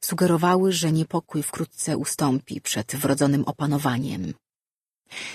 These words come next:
Powiedziano mu, że ma dwadzieścia sześć lat i wzrok to potwierdzał,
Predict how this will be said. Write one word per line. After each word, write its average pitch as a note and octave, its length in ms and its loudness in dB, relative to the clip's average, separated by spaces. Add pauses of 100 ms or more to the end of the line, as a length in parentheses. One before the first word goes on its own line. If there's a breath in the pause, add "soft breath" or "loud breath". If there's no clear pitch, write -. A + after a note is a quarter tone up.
(140 loud breath)
Powiedziano G#3 500 6
mu, G#3+ 180 4
że F#3+ 120 2
ma F3+ 140 2
dwadzieścia D#3+ 520 -2
sześć - 340 -4
lat - 400 -10 (440 loud breath)
i C#3+ 180 0
wzrok D#3 480 -2
to D3+ 80 -6
potwierdzał, B2 840 -2